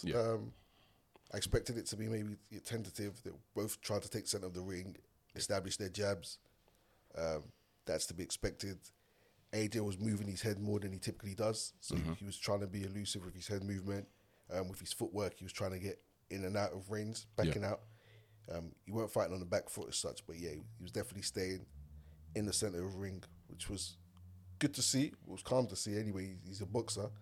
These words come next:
Speaker 2: It's the first round. But obviously, he was eyeing up the body, which was good to see.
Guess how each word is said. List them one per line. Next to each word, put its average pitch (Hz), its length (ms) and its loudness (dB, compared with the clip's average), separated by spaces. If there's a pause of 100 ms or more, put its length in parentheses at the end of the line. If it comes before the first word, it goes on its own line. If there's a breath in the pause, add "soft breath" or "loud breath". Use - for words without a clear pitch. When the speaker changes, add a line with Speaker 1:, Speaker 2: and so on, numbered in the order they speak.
(520 loud breath)
Speaker 2:
It's - 100 -8
the - 60 -6
first 110 320 2
round. 110 300 2 (1040 soft breath)
But 95 80 4
obviously, 101 500 4 (140)
he 104 60 -4
was 101 140 2
eyeing 113 220 10
up 110 100 6
the 101 80 0
body, 104 400 8
which - 200 -8
was 104 340 -4 (200)
good - 160 -4
to 101 80 -4
see. 107 280 2